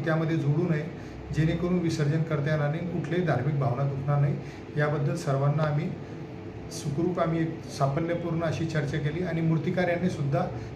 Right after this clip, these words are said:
ती बाब मान्य केली की आम्ही यानंतर अशा कुठल्याही धार्मिक विटंबना होईल अशा मूर्त्या बनवणार नाही.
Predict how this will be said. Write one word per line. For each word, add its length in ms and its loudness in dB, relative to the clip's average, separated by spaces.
ती 60 2
बाब 260 6
मान्य 260 4
केली 240 0
की 120 -2
आम्ही 280 4
यानंतर 400 2
अशा 220 0
कुठल्याही 460 2
धार्मिक 360 6
विटंबना 380 2
होईल 140 4
अशा 260 0
मूर्त्या 320 2
बनवणार 380 2
नाही. 280 2